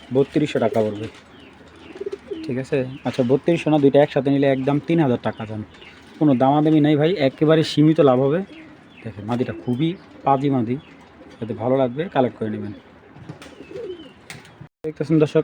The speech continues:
এক জোড়া বাইশের ব্ল্যাক চেকার পেয়ার। কবুতরগুলার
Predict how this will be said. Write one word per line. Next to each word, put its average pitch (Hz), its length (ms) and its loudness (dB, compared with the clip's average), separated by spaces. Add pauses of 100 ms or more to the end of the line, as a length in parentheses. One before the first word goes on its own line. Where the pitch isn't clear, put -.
(120)
এক 139 200 2
জোড়া 147 280 6
বাইশের 151 600 4 (1000)
ব্ল্যাক 135 200 4 (140)
চেকার 170 320 4 (180)
পেয়ার। 135 240 4 (260)
কবুতরগুলার 147 560 0